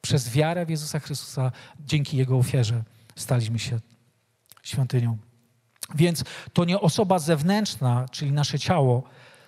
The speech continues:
jest stworzona na obraz Boga, ale ten wewnętrzny człowiek ma zdolność myślenia.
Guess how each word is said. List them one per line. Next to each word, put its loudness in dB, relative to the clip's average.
jest 2
stworzona 0
na 2
obraz 2
Boga, 0
ale 2
ten -2
wewnętrzny 0
człowiek 0
ma 2
zdolność 0
myślenia. 2